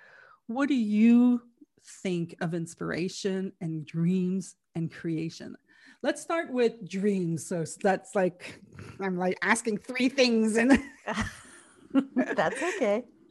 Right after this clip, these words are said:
Speaker 1: Yeah. So what about dreams? What do you think of them?
Speaker 2: Well, first of all, I think that some people are kind of phobic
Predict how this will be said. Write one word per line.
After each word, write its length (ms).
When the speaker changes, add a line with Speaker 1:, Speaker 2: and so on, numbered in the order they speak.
Speaker 1:
Yeah. 160
So 280
what 200
about 280
dreams? 600
What 120
do 60
you 120
think 300
of 140
them? 300
Speaker 2:
Well, 440
first 300
of 80
all, 120
I 120
think 400
that 340
some 380
people 460
are 380
kind 260
of 180
phobic 460